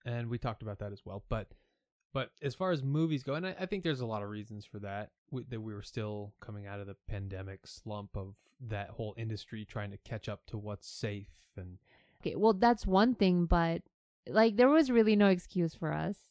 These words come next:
Speaker 1: No, you're right. You're absolutely right. We had no excuse other
Speaker 2: Because
Speaker 1: than
Speaker 2: H B O has all the releases.
Speaker 1: Well, that certainly made it less appealing to go to the movie theater, but I just was not excited by anything that I saw advertised. And I,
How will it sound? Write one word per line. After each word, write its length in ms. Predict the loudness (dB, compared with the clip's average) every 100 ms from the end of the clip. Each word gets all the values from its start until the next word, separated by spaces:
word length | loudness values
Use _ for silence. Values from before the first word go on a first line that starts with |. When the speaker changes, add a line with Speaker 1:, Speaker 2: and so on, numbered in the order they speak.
| -20 _ -4
Speaker 1:
No, 260 | 2 4 4
you're 160 | 2 -2
right. 140 | -4
You're 140 | -4 -2
absolutely 380 | -2 -4 -8
right. 160 | -10 -6
We 140 | 0 2
had 120 | 4
no 200 | 6 4
excuse 560 | 2 -8 -4 -4 -4 -8 -20 _ 0
other 400 | 4 6 4 4
Speaker 2:
Because 160 | 6
Speaker 1:
than 320 | 8 8 4 2
Speaker 2:
H 280 | 4 4 6
B 140 | 10
O 160 | 10 10
has 340 | 8 6 2 -6 _ -2
all 160 | 0
the 140 | 2 0
releases. 580 | -2 -2 -4 -6 -6 0
Speaker 1:
Well, 300 | 4 4 2
that 300 | 0 0 -2 -8
certainly 480 | -2 0 2 2
made 220 | 4 4 2
it 60 |
less 220 | 0 -2
appealing 380 | 0 0 0 0
to 60 | -2
go 120 | -2
to 80 | -4
the 60 |
movie 300 | -4 -6 -8
theater, 320 | -8 -8 -8 -6
but 220 | -4 -4 -8 -20 _ _ _ _ _ _ 0
I 100 | 0
just 240 | 0 -2
was 220 | 2 4
not 440 | 4 4 2 0 -4 _ _ _ -10
excited 720 | -10 -8 -2 0 0 -2 -4
by 180 | -6 -8 _ -6
anything 840 | 0 2 2 0 -2 0 -2 -6 -10 _ _ _ -4
that 140 | -2
I 120 | 0
saw 300 | -2 -2 -2
advertised. 540 | -4 -4 -8 -10 -8 -4
And 100 | -2
I, 220 | -4